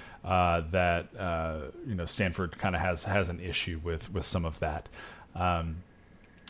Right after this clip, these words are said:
and, you know, you combine that with some of the profiles of some A C C schools like Notre Dame and North Carolina, and, you know, I think that makes a little bit more sense from a Stanford standpoint, even though they would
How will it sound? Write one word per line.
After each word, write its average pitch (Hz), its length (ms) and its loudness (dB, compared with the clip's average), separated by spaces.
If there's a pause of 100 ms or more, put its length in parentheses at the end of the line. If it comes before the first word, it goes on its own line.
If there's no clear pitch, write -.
(120)
and, 202 320 10
you 143 80 10
know, 143 60 12
you 139 160 12
combine 127 460 10
that 98 180 8
with 107 100 4
some 117 160 6
of 110 60 8
the 113 60 4
profiles 107 580 6
of 110 100 0
some 107 160 2
A 98 120 4
C 101 180 2
C 107 180 2
schools 104 420 2
like 113 160 8
Notre 98 240 4
Dame 95 220 4
and 113 80 4
North 95 240 0
Carolina, 107 580 6
and, 98 220 4 (680)
you - 60 4
know, 113 100 12
I 117 60 12
think 123 240 8
that 123 240 12
makes 113 340 6
a 127 40 10
little 117 220 10
bit 123 140 6
more 120 180 6
sense 131 300 4
from 101 140 2
a 90 60 2
Stanford 92 580 0
standpoint, 95 540 2
even 101 180 4
though 101 140 8
they 101 140 8
would 98 520 8